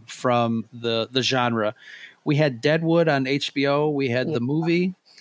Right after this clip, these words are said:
Speaker 1: Um, we had movies like The Outsider and
Speaker 2: Mm-hmm.
Speaker 1: Concrete Cowboy with, uh, Idris Elba, which is
Speaker 2: Right.
Speaker 1: kind of a modern take. Um, I watched that a couple months ago, which was
Speaker 2: Mm-hmm.
Speaker 1: not bad.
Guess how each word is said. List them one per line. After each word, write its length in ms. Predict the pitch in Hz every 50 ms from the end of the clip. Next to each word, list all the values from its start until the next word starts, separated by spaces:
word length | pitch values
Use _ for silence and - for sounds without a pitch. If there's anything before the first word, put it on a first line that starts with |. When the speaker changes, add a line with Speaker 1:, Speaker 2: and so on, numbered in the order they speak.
| - - _ _ - -
Speaker 1:
Um, 720 | 127 127 123 123 123 123 120 120 120 120 117 117 117 113 -
we 160 | 131 139 139
had 280 | 131 139 139 135 127 127
movies 360 | 135 135 131 135 135 123 -
like 180 | 127 123 117 -
The 180 | - 120 117
Outsider 760 | 127 139 147 147 - - 156 147 151 151 151 151 156 156 151 -
and 360 | - 120 117 117 117 113 113 156
Speaker 2:
Mm-hmm. 120 | 156 160
Speaker 1:
Concrete 440 | 170 143 143 - - - 135 120 -
Cowboy 600 | - - 139 139 147 147 147 156 156 156 160 156
with, 180 | 131 120 113 - _ -
uh, 200 | 117 113 113 110 -
Idris 360 | 127 127 120 120 110 - -
Elba, 420 | 123 127 135 135 143 147 151 160 - - - - - _ -
which 160 | 156 127 156
is 60 | 185
Speaker 2:
Right. 40 | -
Speaker 1:
kind 180 | - 185 190 185
of 60 | 165
a 60 | 156 147
modern 400 | 147 151 160 170 170 170 175 165
take. 500 | - 170 170 170 180 190 - - - -
Um, 600 | 131 131 127 127 127 127 127 123 123 123 120 117 -
I 100 | 123 127
watched 380 | 131 135 139 139 - - -
that 280 | 139 135 135 131 - - 127
a 100 | 120 120
couple 240 | - - 127 131 123
months 300 | 123 127 135 127 - 143
ago, 220 | 139 139 139 143
which 300 | 143 143 131 - - -
was 200 | 131 - - 190
Speaker 2:
Mm-hmm. 80 | 208 120
Speaker 1:
not 240 | 120 123 120 120
bad. 360 | - 123 120 120 123 131 139